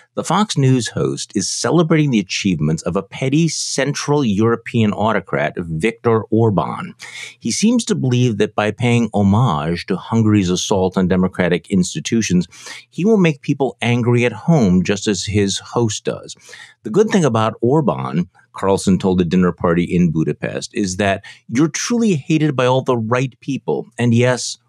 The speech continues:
all the right people includes everyone who still has some faith in the American dream."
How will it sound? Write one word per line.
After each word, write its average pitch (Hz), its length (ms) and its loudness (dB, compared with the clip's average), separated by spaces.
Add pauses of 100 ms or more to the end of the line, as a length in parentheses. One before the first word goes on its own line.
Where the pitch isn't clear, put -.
(200)
all 180 180 2
the 190 160 0
right 135 260 0
people 117 300 -6
includes 107 560 0
everyone 135 720 2
who 107 100 0
still 107 300 -2
has 101 240 0
some 98 240 0
faith 92 600 0
in 87 140 4
the 87 120 4
American 82 640 4
dream." 69 640 -2